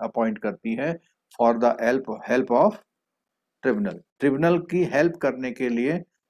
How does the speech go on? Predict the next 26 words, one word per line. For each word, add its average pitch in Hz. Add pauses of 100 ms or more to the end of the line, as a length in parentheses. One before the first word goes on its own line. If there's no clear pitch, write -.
(240)
कुछ 165 (560)
पुलिस 151
समझ 104
लो 95
आप, 92 (800)
Tribunal 143
की 165
help 143
करने 117
के 113
लिए 131
जो 131 (600)
पुलिस 131
appoint 113
करी 104
जाती 101
है 127
उसको 117
हमने 110 (720)
recovery, 110
recovery 120
अमीन 127
होते 123
हैं 170
ना, 180
जैसे 151